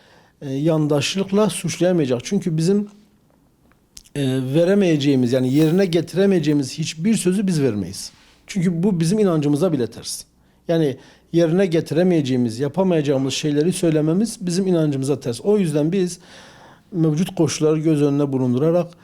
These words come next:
o halka en iyi hizmeti götürebilmek için elimizden gelen bütün gayreti göstereceğiz.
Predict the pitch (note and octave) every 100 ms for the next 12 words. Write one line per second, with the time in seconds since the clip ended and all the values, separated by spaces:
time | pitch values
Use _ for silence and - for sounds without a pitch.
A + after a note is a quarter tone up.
0 | - _ G3+ C#3+ C#3+ C#3 D#3+ - F#3+ D#3
1 | C3 C3+ C#3 C3 D3 C#3+ C3 D#3+ C#3 C3+
2 | C#3+ - A#2+ G3+ G3+ - - _ F#3 E3+
3 | D#3+ E3+ D3+ D3+ C#3 F3+ D#3 D3 C3+ C#3+
4 | C#3+ - C#3+ D3 G#3 G#3